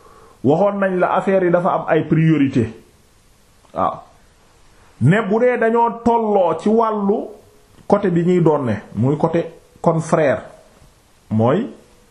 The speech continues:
ab ay frère lañu, bu boobaa dañuy xool ci puissance kan moo gën a jege.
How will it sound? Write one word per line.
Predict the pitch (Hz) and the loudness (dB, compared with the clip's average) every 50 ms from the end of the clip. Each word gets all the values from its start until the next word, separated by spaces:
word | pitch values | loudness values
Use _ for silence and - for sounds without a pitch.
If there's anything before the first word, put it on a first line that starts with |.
| _ _ _ _ _ _ _ _ _ _ _ _ - - _ _ _ _ _ _ _ _ _ _ _ - - - - | _ _ _ _ _ _ _ _ _ _ _ _ -20 -20 _ _ _ _ _ _ _ _ _ _ _ -20 -20 -12 -6
ab | 120 123 - - - - - _ _ _ _ - - - _ _ _ _ _ _ _ _ _ _ _ _ _ _ _ _ _ _ - | -6 -4 -4 -6 -10 -20 -20 _ _ _ _ -20 -20 -20 _ _ _ _ _ _ _ _ _ _ _ _ _ _ _ _ _ _ -2
ay | 131 147 147 | -2 0 0
frère | - - 160 151 143 135 127 | 0 0 0 0 0 0 0
lañu, | 127 120 110 120 180 - - - - _ _ _ _ _ - | 0 0 0 -2 -4 -6 -8 -14 -20 _ _ _ _ _ -4
bu | 107 117 | -2 0
boobaa | 139 160 165 156 156 147 139 | 2 0 0 0 0 0 0
dañuy | 143 143 143 156 156 147 | -2 -2 -2 -2 -2 0
xool | 156 147 135 131 160 175 - - - - - - - _ - | 0 0 0 0 0 -4 -6 -10 -18 -20 -20 -20 -20 _ -6
ci | - 160 | -6 -6
puissance | - - 175 170 160 160 160 135 127 - - | -2 0 0 2 2 2 0 -2 -2 -4 -4
kan | - 139 151 | -2 -2 0
moo | 147 143 147 147 135 | 0 0 0 2 2
gën | 123 127 123 | 2 2 2
a | 120 110 | 0 0
jege. | 107 113 95 95 87 | 0 0 -2 -2 -6